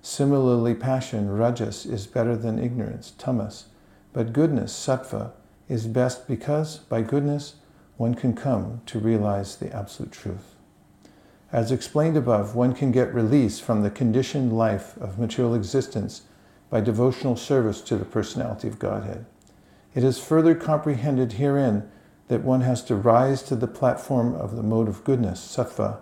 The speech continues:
so that one can be eligible for the devotional service of the Lord. But if there are impediments on the progressive path, anyone, even from the platform of tamas,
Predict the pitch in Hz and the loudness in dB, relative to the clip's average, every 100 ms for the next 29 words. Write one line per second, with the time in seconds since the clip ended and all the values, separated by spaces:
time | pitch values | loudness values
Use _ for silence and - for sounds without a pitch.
0 | - - - _ - - - 127 131 131 | -16 -20 -20 _ -20 -8 0 2 2 2
1 | 139 143 117 123 123 143 147 120 107 95 | 0 2 2 4 6 6 4 2 0 -2
2 | - 110 107 107 107 107 - - - 120 | -2 0 0 2 0 0 -4 -8 -2 0
3 | 107 104 104 110 107 131 117 - - _ | 0 -2 -4 -2 0 2 0 -4 -16 _
4 | - _ - - _ _ 135 143 147 156 | -20 _ -20 -20 _ _ 2 2 4 4
5 | 143 139 139 123 123 175 214 110 98 - | 6 4 4 2 2 2 4 2 -2 -8
6 | - 123 117 110 120 107 131 - 127 - | -6 0 0 0 0 2 2 2 -4 0
7 | 120 104 104 - - - _ _ - 127 | 0 0 -2 -10 -16 -20 _ _ -2 2
8 | 151 120 107 110 139 135 151 139 131 127 | 2 2 2 0 0 0 0 0 2 2
9 | 117 - 127 - 139 123 117 - - 151 | 0 0 -2 -2 0 2 2 -2 -6 -2
10 | 110 98 - | -2 -4 -10